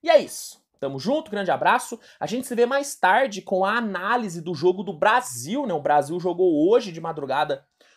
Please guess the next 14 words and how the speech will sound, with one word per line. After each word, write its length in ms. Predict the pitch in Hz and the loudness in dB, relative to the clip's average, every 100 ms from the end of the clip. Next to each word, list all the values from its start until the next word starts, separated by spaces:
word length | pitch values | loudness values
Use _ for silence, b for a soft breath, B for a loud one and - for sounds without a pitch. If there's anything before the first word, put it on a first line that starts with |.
| b | b
contra 420 | - 202 254 233 | 0 2 2 -2
o 40 | 202 | -4
Sudão 360 | - 156 156 | -6 -6 -6
do 100 | 151 | -6
Sul, 440 | 143 - 180 - _ | -10 -8 -10 -10 _
né? 280 | 131 131 123 | -8 -6 -6
Foi 240 | - 135 | -6 0
a, 300 | 135 131 120 | 2 2 0
o 80 | - | -4
primeiro 320 | - 143 151 | -8 -6 -6
amistoso 720 | 180 170 - 147 190 170 107 - b b b - | -6 -8 -8 -2 -2 -2 -8 -16 b b b -6
da 80 | |
seleção 360 | 127 147 139 143 | -4 -6 -6 -6
brasileira 640 | 139 131 117 131 175 180 | -4 -4 -4 -6 -6 -8